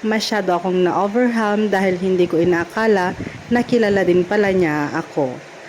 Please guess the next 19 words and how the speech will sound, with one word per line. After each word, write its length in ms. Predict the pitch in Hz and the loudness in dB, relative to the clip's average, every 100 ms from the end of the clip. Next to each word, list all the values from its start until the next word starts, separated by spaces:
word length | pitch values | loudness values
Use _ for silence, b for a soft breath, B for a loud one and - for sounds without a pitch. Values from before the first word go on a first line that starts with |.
| B - | B -6
At 160 | 220 254 | -2 0
yung 80 | 240 | 0
conversation 880 | 233 220 196 196 - 208 - 196 196 | 2 2 2 2 2 0 2 0 2
namin 320 | 180 180 185 | 2 2 2
ni 80 | 180 | 2
Pilmar, 560 | 180 277 247 220 220 262 B B - | 2 2 2 2 0 -2 B B 0
wala 240 | 285 269 | 2 2
kaming 320 | 226 202 185 | 2 2 2
ibang 320 | 175 180 180 | 2 2 0
topic 400 | 180 185 180 175 | 0 -4 -2 -2
nun 320 | 190 190 190 170 | 0 0 0 0
about 320 | 180 175 180 | 0 -2 -2
lang 240 | 175 180 | -2 0
sa 80 | 175 | -2
isa 160 | 175 196 | 0 0
niyang 240 | 180 175 | 0 0
kasama 480 | 180 - 240 233 220 | -4 -2 0 2 2
na 160 | 226 | 0
surfer." 560 | 220 - 175 - 143 | 0 0 0 0 -4